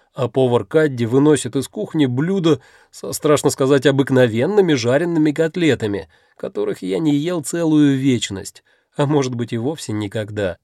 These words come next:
если принять гипотезу, будто прежняя моя человеческая жизнь просто иллюзорное воспоминание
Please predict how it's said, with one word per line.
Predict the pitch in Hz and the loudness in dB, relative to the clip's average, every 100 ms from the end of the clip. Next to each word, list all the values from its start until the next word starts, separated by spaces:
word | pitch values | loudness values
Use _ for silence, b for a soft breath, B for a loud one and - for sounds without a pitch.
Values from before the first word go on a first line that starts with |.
| _ | _
если | - 117 117 | -8 -6 -6
принять | 104 117 120 104 | -4 -2 -2 -2
гипотезу, | 104 101 170 147 110 104 - | -6 -4 -2 -2 -4 -6 -6
будто | 185 - 165 | -6 -6 -4
прежняя | 190 190 135 127 | -2 -2 0 0
моя | 117 123 117 | 0 -2 -4
человеческая | - 120 117 101 101 - 123 | -4 -4 -4 -6 -8 -6 -6
жизнь | 139 175 165 156 | -4 -4 -4 -6
просто | - - - | -6 -6 -6
иллюзорное | 196 165 143 127 117 156 143 127 120 | -4 -2 -2 0 0 -2 0 0 0
воспоминание | 117 - 120 110 135 175 160 147 123 | -4 -6 -4 -2 -2 -2 0 -2 -2